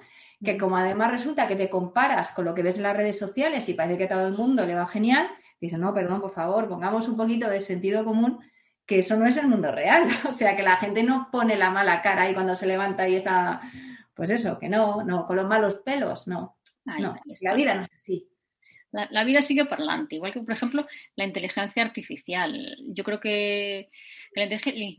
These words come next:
Speaker 2: la inteligencia artificial es algo que, bueno, nos parece un poco como extraño, pero cada vez lo vamos viendo más, sobre todo a través de noticias, de películas, de,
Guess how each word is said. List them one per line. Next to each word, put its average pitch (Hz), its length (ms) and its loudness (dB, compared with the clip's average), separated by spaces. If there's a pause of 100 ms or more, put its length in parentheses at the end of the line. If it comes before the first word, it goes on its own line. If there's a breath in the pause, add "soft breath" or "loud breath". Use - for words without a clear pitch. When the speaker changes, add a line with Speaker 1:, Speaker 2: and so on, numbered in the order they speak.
Speaker 2:
la 208 100 -10
inteligencia 202 540 -6
artificial 247 580 -6
es - 160 -12
algo 220 240 -6
que, 185 260 -8
bueno, 180 380 -12
nos 190 260 -14
parece 185 300 -6
un 226 80 -4
poco 220 240 -6
como 190 240 -6
extraño, 240 600 -4 (180)
pero 170 160 -10
cada 170 160 -6
vez 196 140 -2
lo 220 100 -4
vamos 214 260 0
viendo 202 240 -6
más, 214 260 -6
sobre 185 180 -8
todo 180 180 -10
a 185 60 -8
través 180 260 -10
de 170 80 -12
noticias, 196 680 -6
de 185 80 -6
películas, 196 800 -2
de, 180 220 -6